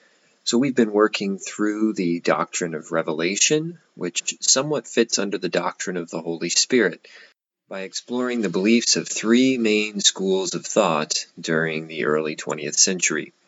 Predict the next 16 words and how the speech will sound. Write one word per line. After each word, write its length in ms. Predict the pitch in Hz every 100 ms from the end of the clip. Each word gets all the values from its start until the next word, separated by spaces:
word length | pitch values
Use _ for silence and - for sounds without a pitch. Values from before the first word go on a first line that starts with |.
| - - _ _ _ _
Last 300 | 101 98 -
lecture, 380 | 98 95 - 123
we 160 | 110 85
talked 360 | - 85 -
about 400 | 78 78 73 69
Protestant 600 | - 82 82 82 - -
fundamentalism, 1040 | - 85 82 101 110 82 87 82 90 107 -
and 180 | 92 87
today 460 | 98 107 117 123
we 140 | 113 101
will 100 | 92
be 160 | 95
talking 460 | - 87 87 - 82
about 340 | 80 76 73
Protestant 580 | - 76 73 - - -
liberalism. 800 | 92 95 92 87 82 73 78